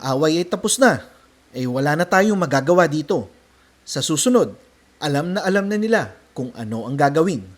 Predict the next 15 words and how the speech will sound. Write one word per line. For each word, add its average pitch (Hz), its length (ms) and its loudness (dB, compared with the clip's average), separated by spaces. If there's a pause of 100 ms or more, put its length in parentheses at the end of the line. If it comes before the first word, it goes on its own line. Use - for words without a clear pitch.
(460)
Ito 311 220 -2
namang 285 240 2
si 247 80 -2
Lucas 156 640 -2
ay 127 140 -4
walang 117 320 -4
masyadong 135 480 -6
tama. 135 400 -2 (640)
May 143 160 -2
mga 214 240 0
galos 196 320 4
lang 143 340 0 (600)
at 131 160 -8
hindi 127 260 -2
major. 139 480 -2